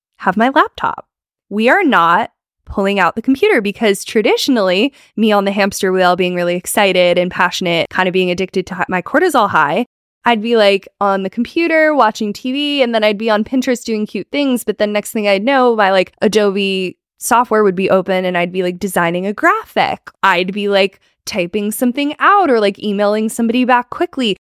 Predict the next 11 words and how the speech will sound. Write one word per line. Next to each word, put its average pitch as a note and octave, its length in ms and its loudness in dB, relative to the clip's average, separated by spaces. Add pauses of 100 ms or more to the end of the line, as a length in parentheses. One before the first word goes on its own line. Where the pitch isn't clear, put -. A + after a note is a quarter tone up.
(100)
And B3 160 2
then C4+ 100 2
it - 80 -4
would A#3 200 -2
turn A#3+ 320 -2
into B3 280 -2
just, A#3 280 -4
like, A3 200 0
extending A#3+ 800 0
my G3+ 140 0
work. B3 520 0